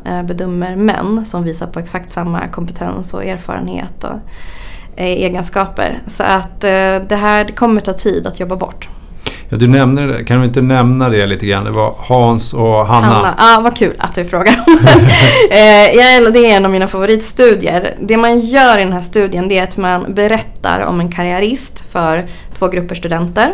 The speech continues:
Speaker 1: Eh, det är exakt samma berättelse, bara det att den ena gruppen studenter får höra om karriäristen som Hans och den andra får höra om karriäristen som Hanna. Och sen får man bedöma Hans Hanna utifrån en,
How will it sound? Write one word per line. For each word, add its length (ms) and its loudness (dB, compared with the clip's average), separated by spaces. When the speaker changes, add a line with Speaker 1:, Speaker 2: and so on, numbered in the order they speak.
Speaker 1:
Eh, 0 -
det 80 -6
är 240 0
exakt 320 0
samma 180 -2
berättelse, 680 -4
bara 160 2
det 100 -2
att 80 -6
den 160 -6
ena 220 4
gruppen 320 -2
studenter 340 -6
får 120 -8
höra 180 -2
om 100 -6
karriäristen 560 -8
som 200 -8
Hans 680 -6
och 100 -6
den 100 -2
andra 240 -2
får 120 -8
höra 340 -4
om 340 -6
karriäristen 540 -6
som 140 -8
Hanna. 420 -4
Och 160 -10
sen 160 0
får 100 -6
man 160 -2
bedöma 600 0
Hans 340 -6
Hanna 480 -6
utifrån 540 -6
en, 100 -6